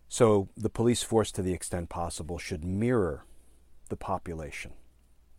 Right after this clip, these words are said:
You need the right people, and that's why extreme hiring and vetting practices will go a long way with citizen participation in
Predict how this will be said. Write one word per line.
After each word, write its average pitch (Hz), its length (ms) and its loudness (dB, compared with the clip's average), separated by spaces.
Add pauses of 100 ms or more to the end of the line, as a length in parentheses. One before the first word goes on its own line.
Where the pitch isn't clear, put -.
(1300)
You 107 100 -2
need 117 200 2
the 110 80 2
right 98 320 0
people, - 360 -14 (320)
and 110 120 -2
that's 113 280 -4
why 95 180 0
extreme 101 600 -6
hiring 92 640 -6
and 85 220 -10
vetting 87 480 -4
practices - 1080 -8 (1160)
will 90 800 0 (500)
go 104 200 4
a - 20 4
long 113 480 2
way 95 440 2 (1000)
with 120 340 4
citizen 151 640 0
participation 92 1080 -2
in 90 400 -6